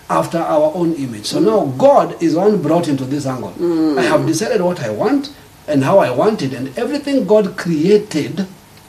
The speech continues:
Speaker 1: look at creation,
Speaker 2: Yes.
Speaker 1: "now should conform to my thinking and my
Speaker 2: <laughs> My
Speaker 1: structure."
Speaker 2: Yes.
Speaker 1: So I'm taking what God created, truth.
Speaker 2: Yes.
Speaker 1: I'm creating my own image and position and likeness.
Speaker 2: Mm-hmm.
Speaker 1: "Let us make for ourselves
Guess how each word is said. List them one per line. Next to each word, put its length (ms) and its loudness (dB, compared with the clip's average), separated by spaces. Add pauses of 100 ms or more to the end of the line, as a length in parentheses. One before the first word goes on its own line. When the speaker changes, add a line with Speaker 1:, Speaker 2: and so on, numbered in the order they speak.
Speaker 1:
look 120 -2
at 160 2
creation, 420 -4
Speaker 2:
Yes. 400 0 (100)
Speaker 1:
"now 340 4
should 280 0
conform 540 -2
to 240 -2 (360)
my 360 2
thinking 600 0
and 260 6
my 100 6
Speaker 2:
<laughs> 60 2
My 80 4
Speaker 1:
structure." 500 -4
Speaker 2:
Yes. 360 4
Speaker 1:
So 420 2 (420)
I'm 240 4
taking 280 0
what 220 0
God 180 0
created, 460 2 (180)
truth. 320 -2 (160)
Speaker 2:
Yes. 480 2 (680)
Speaker 1:
I'm 200 2
creating 420 4
my 160 4
own 260 0
image 380 2
and 180 2
position 460 -2
and 160 -4
likeness. 520 -6
Speaker 2:
Mm-hmm. 440 0
Speaker 1:
"Let 160 6
us 140 2
make 260 4
for 380 -4
ourselves 340 -8